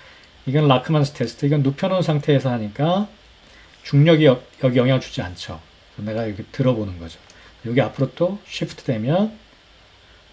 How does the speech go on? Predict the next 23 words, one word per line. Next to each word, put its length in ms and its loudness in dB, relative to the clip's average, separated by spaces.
얼마나? 600 -2
삼 240 -8
센티 360 -2
이상. 300 -10
그러면 440 -2
이게 400 -6
찢어진 400 2
겁니다. 240 -16
되게 180 -2
쉽죠? 540 -4
근데 500 0
이게 180 -2
중요하지 480 0
않아요. 460 -12
제가 140 -10
이런 300 0
얘기를 200 0
좀 100 -6
하고 160 -4
싶었는데, 680 -10
제가 180 -12
줄을 240 -10
쳐놨는데, 720 -10